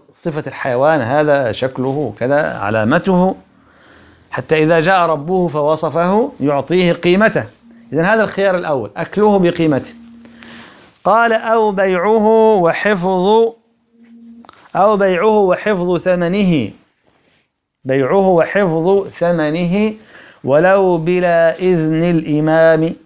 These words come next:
لأنه إذا جاز أكله بلا إذن فبيعه أولى"، أن يبيعه ويحفظ الثمن.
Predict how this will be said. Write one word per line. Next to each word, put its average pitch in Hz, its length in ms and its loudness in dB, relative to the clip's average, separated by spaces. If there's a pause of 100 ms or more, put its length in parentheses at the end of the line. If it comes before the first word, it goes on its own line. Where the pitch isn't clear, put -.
(340)
لأنه 185 560 0
إذا 165 380 4
جاز 196 460 2
أكله 180 680 -2
بلا 156 360 0
إذن 185 600 2 (500)
فبيعه 170 960 0
أولى"، 135 840 0 (1300)
أن 117 80 -6
يبيعه 165 600 0 (540)
ويحفظ 160 600 0
الثمن. 165 440 -2